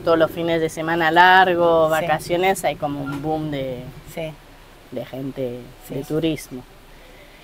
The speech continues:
Speaker 1: Pero
Speaker 2: Bueno, los helados de acá son muy especiales, y los,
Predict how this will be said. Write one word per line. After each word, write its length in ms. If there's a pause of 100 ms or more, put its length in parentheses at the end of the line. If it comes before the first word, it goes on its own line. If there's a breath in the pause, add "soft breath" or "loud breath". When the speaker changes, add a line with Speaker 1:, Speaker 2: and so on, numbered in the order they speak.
(280 soft breath)
Speaker 1:
Pero 140
Speaker 2:
Bueno, 240
los 260
helados 300
de 80
acá 200
son 440
muy 320
especiales, 840 (240)
y 380
los, 140